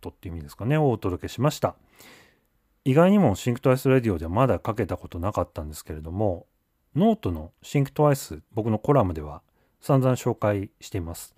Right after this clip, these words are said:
えー、サックスのサム・ゲンデル、そしてベースのサム・ウィルクスによるデュオで、これが二枚目のアルバムになります。前作のミュージック・フォー・サックス・フォン・アンド・ベース・ギターは、二千十八年の僕が選んだベストアルバム二十五枚の中にも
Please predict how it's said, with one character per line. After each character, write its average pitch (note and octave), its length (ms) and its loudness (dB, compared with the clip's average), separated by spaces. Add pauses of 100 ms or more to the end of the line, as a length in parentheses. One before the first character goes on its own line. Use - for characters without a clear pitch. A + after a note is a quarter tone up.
(640)
え A#2 180 0
ー、 - 20 -2
サ A#2+ 160 -6
ッ - 40 -8
ク - 120 -12
ス E3+ 100 2
の D#3 200 4
サ - 140 0
ム・ B2+ 120 4
ゲ B2 100 4
ン G#2+ 120 2
デ E2 100 -6
ル、 D2+ 120 -12
そ - 140 -10
し - 100 -14
て C#3 260 2 (100)
ベ G#2 200 -2
ー - 20 0
ス - 120 -8
の F#2 140 -2
サ - 140 -6
ム・ D3 160 4
ウ - 20 4
ィ D#3+ 40 4
ル C3 100 2
ク - 80 -14
ス - 120 -10
に E2 60 -6
よ D2+ 80 -10
る C#2+ 80 -14
デ F#2 100 -2
ュ G2+ 80 0
オ D2+ 140 -10 (100)
で、 C3+ 280 -2
こ C3 100 -4
れ C3 80 6
が A#2 220 0
二 G2+ 120 -6
枚 A#2 140 0
目 A2+ 140 0
の F#2+ 260 -4
ア G2 80 -6
ル F#2+ 60 -4
バ F2 100 -6
ム D#2+ 100 -10
に D#2+ 60 -10
な D2+ 60 -12
り D#2 60 -10
ま D#2 160 -12
す。 - 200 -18 (960)
前 F3+ 240 6
作 D#3 200 4
の G#2+ 80 6
ミ G#2 100 6
ュ - 20 -
ー G#2+ 40 2
ジ A#2+ 60 -6
ッ - 40 -6
ク・ - 80 -20
フ A#2 100 0
ォ - 20 2
ー・ - 40 2
サ - 100 -4
ッ G#2+ 40 -2
ク - 60 -14
ス・ - 60 -16
フ - 160 -4
ォ - 20 2
ン・ - 40 2
ア - 20 2
ン G#2 60 0
ド・ G2 60 -2
ベ G2 140 0
ー G2 40 0
ス・ - 140 -14
ギ G2+ 120 -4
タ E2+ 120 -8
ー - 40 -6
は、 G#2+ 380 0 (100)
二 A#2 80 -2
千 F3 180 2
十 G2+ 80 0
八 C3 260 -2
年 D#2 200 -4 (180)
の F#2+ 140 -2
僕 E2+ 280 -8
が A2+ 160 2
選 A2+ 140 2
ん - 20 0
だ F2+ 60 -2
ベ E2 120 -6
ス - 80 -14
ト A2+ 100 -2
ア G#2+ 40 0
ル G#2 60 0
バ F2+ 80 -2
ム E2 100 -6
二 A2 120 -2
十 G#2 100 -4
五 F2+ 100 -4
枚 A#2 160 2
の B2 80 2
中 B2+ 200 2
に E2 80 -4
も D2 180 -14